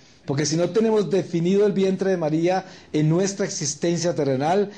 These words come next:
que es el vientre inmaculado, sin mancha, sin pecado, por la, la única razón por la cual somos invitados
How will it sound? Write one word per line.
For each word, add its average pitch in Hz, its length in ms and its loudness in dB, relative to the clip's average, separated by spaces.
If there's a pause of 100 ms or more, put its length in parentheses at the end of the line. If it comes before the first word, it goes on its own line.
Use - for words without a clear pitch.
(120)
que 147 100 -2
es 139 100 0
el 175 100 2
vientre 185 560 0
inmaculado, 156 920 0
sin 143 220 -4
mancha, 156 420 -4
sin 139 200 -6
pecado, 139 520 -4 (340)
por 147 120 0
la, 147 140 2
la 143 140 0
única 170 260 0
razón 147 340 -2
por 170 120 0
la 151 100 0
cual 151 280 0
somos 165 300 -4
invitados 151 880 -2